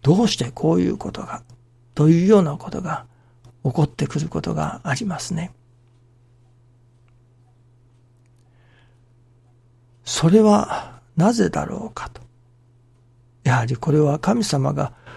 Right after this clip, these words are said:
私どもに神様のお働きというものを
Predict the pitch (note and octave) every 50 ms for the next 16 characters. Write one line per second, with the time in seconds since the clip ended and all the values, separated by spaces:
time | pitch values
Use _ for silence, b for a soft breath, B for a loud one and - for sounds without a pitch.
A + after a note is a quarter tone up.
0 | B B B B - - D3 - - A#3+ A#3 - - - - A#3 G3+ F3+ D3 C3
1 | C#3 D#3 F3+ - - G4+ A#4 - _ _ _ _ _ - - - - - B3+ D#4
2 | D4 - - - F#3+ F3+ E3 D#3 D#3 D3+ D#3 - - D3 C#3+ D3+ G3 A#3 A#3 -
3 | C4 C4 B3+ B3 G#3 - - - - G#3 A3+ A3+ A3+ A#3+ B3+ C#4 C#4 - - -
4 | - - - - - - -